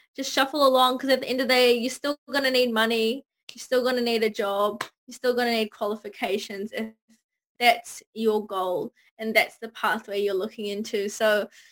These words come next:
you know, hang in there, kia kaha. Um, and, you know, if you need someone to talk to, uh, you can listen to our last show. I think Jade and I talked a bit about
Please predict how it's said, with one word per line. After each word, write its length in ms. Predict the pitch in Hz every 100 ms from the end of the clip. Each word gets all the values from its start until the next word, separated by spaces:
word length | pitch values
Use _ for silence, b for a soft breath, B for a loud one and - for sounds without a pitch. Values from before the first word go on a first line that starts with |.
| b -
you 80 |
know, 200 | 220 208
hang 300 | 233 311 311 330
in 140 | 339
there, 280 | 320 302 349
kia 240 | 349 349
kaha. 560 | 330 311 294 277 277 311 B B B -
Um, 500 | 254 208 277 285 269 - - -
and, 720 | 233 240 240 247 247 233 226 - - _ -
you 80 | 233
know, 120 | 226
if 200 | 233 262
you 80 | 247
need 240 | 240 240
someone 200 | 262 240
to 60 | -
talk 240 | 254 240
to, 320 | - 240 226 240 b b _ -
uh, 180 | 208 196
you 160 | 226
can 200 | 226 254 226
listen 240 | 247 240
to 100 | 254
our 100 | 226
last 320 | 214 220 240 -
show. 260 | 220 214
I 100 | 208
think 280 | 240 240 220
Jade 180 | 214 214
and 160 | 214 202
I 200 | 196 233
talked 340 | - - _ -
a 60 |
bit 180 | - -
about 340 | - 226 196